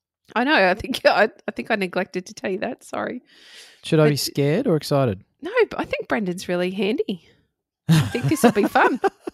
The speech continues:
Speaker 2: This will be fascinating,
Speaker 1: It
Speaker 2: actually.
Speaker 1: will be. So he's coming for a bourbon.
Speaker 2: <laughs>
Speaker 1: And what do you, you normally drink whiskey?
Speaker 2: Yeah, I have it. Well, it's bourbon or, or, or whiskey. So,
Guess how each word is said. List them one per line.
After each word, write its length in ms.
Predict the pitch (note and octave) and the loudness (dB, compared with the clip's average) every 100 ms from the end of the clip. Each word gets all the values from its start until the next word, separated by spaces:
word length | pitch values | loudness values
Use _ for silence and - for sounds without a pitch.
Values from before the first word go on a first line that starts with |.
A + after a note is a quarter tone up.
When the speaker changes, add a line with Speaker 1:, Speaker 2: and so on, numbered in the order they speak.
| _ - - - _ - - - - - | _ -20 -20 -20 _ -8 -8 -14 -10 0
Speaker 2:
This 180 | F3 F#4+ | 2 4
will 80 | |
be 140 | B3 C#4+ | 2 -2
fascinating, 720 | - F#3 C4+ F4+ D4+ E3+ B2+ | 2 2 2 0 4 2 2
Speaker 1:
It 40 | B2 | -4
Speaker 2:
actually. 160 | C3 C4 | -2 2
Speaker 1:
will 200 | D#4+ E4 | 2 2
be. 360 | B3 D4 F4 | 0 0 -4
So 140 | E4+ C4 | -6 -2
he's 180 | D4 - | -2 -2
coming 300 | E4 C4 B3 | -4 -2 -4
for 140 | - | -2
a 40 | G#3+ | -2
bourbon. 520 | F3+ E3 F3+ B3 D#4+ | 0 0 2 -2 -2
Speaker 2:
<laughs> 40 | F3 | -6
Speaker 1:
And 160 | G#3+ G3+ | -4 0
what 80 | A#3+ | 0
do 80 | |
you, 160 | A3+ A#3 | 0 -4
you 280 | G3+ A#3 B3 G3+ | -4 -6 -6 -8
normally 340 | A3+ G#3+ G#3 | -6 -4 -4
drink 220 | G3 G3 - | -4 -6 -6
whiskey? 560 | D#3+ - F3+ C#4 G4+ _ _ _ _ _ _ _ _ | -10 -8 -6 -6 -8 _ _ _ _ _ _ _ _
Speaker 2:
Yeah, 260 | E3 F3 E3+ | 4 6 8
I 60 | F3 | 6
have 160 | F3+ | 6
it. 80 | D#3 | 6
Well, 360 | E3+ D#3+ D3 B2+ | 8 8 8 4
it's 140 | - | 0
bourbon 500 | - G#2 G#2 G#2 G#2 | -8 -6 -4 -4 -4
or, 440 | G2+ F#2+ F#2+ F#2 - | -4 -6 -6 -8 -8
or, 760 | B2+ G#2 G2 F#2+ F#2 D3 A2+ - - | -6 -4 -4 -6 -8 -10 -14 -14 -6
or 220 | G#2+ G2+ | -4 -2
whiskey. 440 | G#2 F#2+ - F2 - | -2 -4 -6 -12 -6
So, 320 | - G2+ | -4 -4